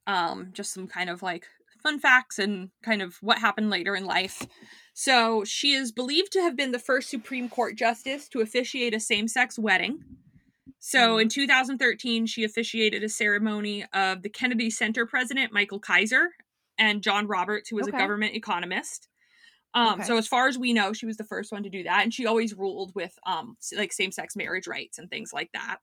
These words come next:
Speaker 2: Right, right.
Speaker 1: And then this was just a, a fun thing I learned, and earlier you made a, like, Year of Our Lord joke, and so it made me think of this too, is
Speaker 2: <laughs>
Speaker 1: that the Supreme Court bar had always formally inscribed its certificates with,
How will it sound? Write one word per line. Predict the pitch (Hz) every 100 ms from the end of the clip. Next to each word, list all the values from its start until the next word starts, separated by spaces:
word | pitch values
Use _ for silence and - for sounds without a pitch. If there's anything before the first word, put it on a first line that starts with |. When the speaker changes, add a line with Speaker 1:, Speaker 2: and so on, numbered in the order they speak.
| _ _ _ _ _ _
Speaker 2:
Right, | 202 151 143 -
right. | 185 156 160 - _ _ _
Speaker 1:
And | 262 277
then | 277 262
this | 233 339
was | 415
just | 415 277
a, | 285 220
a | -
fun | 226 233 240
thing | 226
I | 202
learned, | 196 196 202
and | 196 208 -
earlier | 240 269 277 240
you | 233 220
made | 202
a, | 214
like, | 196 208
Year | 202 196
of | 196
Our | 196 190
Lord | 208 196 214
joke, | - 139 - 214
and | 202
so | 208 190
it | 175
made | 202
me | 202
think | 208 196
of | 175
this | 170 - 453 302
too, | 220
is | 196 208
Speaker 2:
<laughs> |
Speaker 1:
that | 294 202 - - - - -
the | 262
Supreme | 233 240 - 330 349
Court | - 285 -
bar | 240 226 208 185 180 - _
had | - 233
always | 214 233 254
formally | - 233 233 240 247
inscribed | 214 214 - 190 196
its | 202 -
certificates | 202 220 208 226 247 240 220
with, | 196